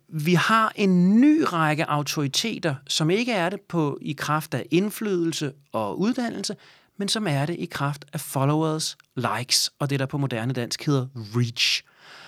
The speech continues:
Vi så jo også en reality-stjerne, der blev præsident i Amerikas Forenede Stater på baggrund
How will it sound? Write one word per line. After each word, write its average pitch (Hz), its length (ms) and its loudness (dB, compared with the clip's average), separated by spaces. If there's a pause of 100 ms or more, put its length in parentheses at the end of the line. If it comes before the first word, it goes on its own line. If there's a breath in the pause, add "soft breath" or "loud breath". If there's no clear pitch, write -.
(360 loud breath)
Vi 135 220 -4
så 226 280 2
jo 180 160 4
også 185 180 0
en 156 320 2
reality-stjerne, 147 920 0 (220)
der 131 120 2
blev 120 340 0
præsident 127 600 -4
i 143 420 0 (640)
Amerikas 151 460 -2
Forenede 151 320 -2
Stater 160 340 -2 (420 loud breath)
på 160 100 -4
baggrund 151 420 2